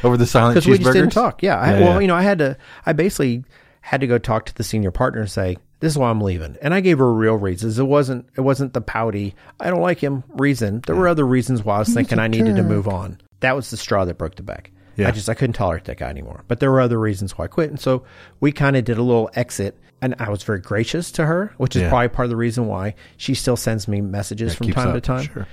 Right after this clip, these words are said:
Speaker 2: Yeah, 'cause I was like, "Let's make it constructive."
Speaker 1: 'Cause she realized you weren't a jerk.
Speaker 2: Yeah, well, I try not to be.
Speaker 1: Yeah.
Speaker 2: So I think that's kind of important that you give two weeks notice. Now, when I left my last office,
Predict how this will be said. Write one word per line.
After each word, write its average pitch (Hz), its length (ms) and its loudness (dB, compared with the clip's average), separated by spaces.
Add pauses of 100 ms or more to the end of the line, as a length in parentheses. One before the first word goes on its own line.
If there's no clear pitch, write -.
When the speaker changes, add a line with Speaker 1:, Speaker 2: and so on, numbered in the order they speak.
(240)
Speaker 2:
Yeah, 208 180 -2
'cause 120 200 -4
I 123 60 2
was 117 140 -2
like, 95 180 -6 (160)
"Let's - 180 -2
make 131 180 0
it - 220 -6
constructive." 110 640 -6
Speaker 1:
'Cause 117 140 0
she 131 120 2
realized 113 460 0
you 156 160 0
weren't 87 180 0
a - 20 -8
jerk. 76 400 -8
Speaker 2:
Yeah, 170 140 2
well, 127 100 -2
I 139 60 4
try 170 220 0
not 160 200 -2
to - 60 -8
be. 87 260 -8
Speaker 1:
Yeah. 90 160 -4 (240)
Speaker 2:
So - 180 -2
I 139 60 4
think 180 200 -4
that's 165 160 -6
kind 147 140 0
of 117 80 0
important 110 460 0
that 98 220 -6
you 127 120 -2
give 120 240 -2
two 113 160 -2
weeks 98 240 -6
notice. - 280 -12 (460)
Now, 113 220 0
when 120 220 -4
I 120 120 0
left 120 240 0
my 104 100 -2
last 113 360 -2
office, - 380 -8